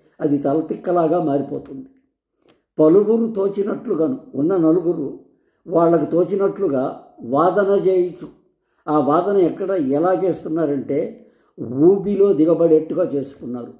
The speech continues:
ఊబి అంటే బురద. ఈ బురదలో దిగేట్టుగా ఒకరికొకరు చర్చలు చేసుకుంటూ కలిపిడి దాటి ఐకమత్యాన్ని వదిలిపెట్టేశారు. గౌరవ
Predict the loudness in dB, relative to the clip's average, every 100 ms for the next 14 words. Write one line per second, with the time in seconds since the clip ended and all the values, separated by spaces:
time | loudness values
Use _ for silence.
0 | -4 -2 2 0 0 -6 -6 -6 -6 -10
1 | -16 _ _ _ _ _ _ 2 4 4
2 | 2 2 4 2 2 0 0 0 2 0
3 | -2 -4 -6 -6 -6 -4 -4 -2 -4 -4
4 | -6 -6 -8 -6 -6 -6 -10 -18 _ _
5 | _ _ 0 2 4 2 0 2 0 0
6 | -2 0 0 0 0 2 0 0 0 0
7 | 0 -4 -6 -10 -10 -16 -16 _ _ _
8 | _ _ _ _ _ _ _ _ 2 4
9 | 6 6 4